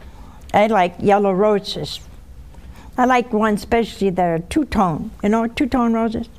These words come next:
They're one color inside and they got a little orange or red, whatever. But I got, oh, I don't know, two hundred or so of, uh, yellow roses. But nobody knew I liked yellow. But they all send yellow roses.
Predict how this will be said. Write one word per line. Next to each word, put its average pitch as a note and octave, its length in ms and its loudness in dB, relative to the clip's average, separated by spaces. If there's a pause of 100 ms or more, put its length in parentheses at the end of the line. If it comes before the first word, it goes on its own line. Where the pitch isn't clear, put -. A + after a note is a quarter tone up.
(1300)
They're G3 240 2
one A#3 260 0
color A#3 260 2
inside G3 460 0
and F3+ 40 -2
they F3 40 -2
got E3+ 200 0
a - 20 -2
little G#3+ 320 0 (720)
orange F3+ 500 0
or C#3 100 -4
red, D3 340 -4
whatever. C#3 320 -6 (400)
But A#3+ 100 2
I C4+ 140 2
got, A3 280 2
oh, G#3+ 320 0
I F#3 140 -4
don't F3 180 -4
know, D3 300 -4
two A3+ 180 0
hundred F#3 280 0
or E3+ 100 0
so F3+ 320 -2 (680)
of, F3 220 0
uh, E3 240 0 (220)
yellow F#3 240 2
roses. D#3+ 500 -4
But A#3+ 160 -2
nobody A3+ 460 2
knew G#3 240 2
I E3 80 0
liked D#3+ 340 -2
yellow. F3+ 380 0 (1600)
But A3+ 140 2
they C#4+ 80 4
all D4+ 180 0
send B3 240 0
yellow A#3 220 0
roses. G3+ 420 -6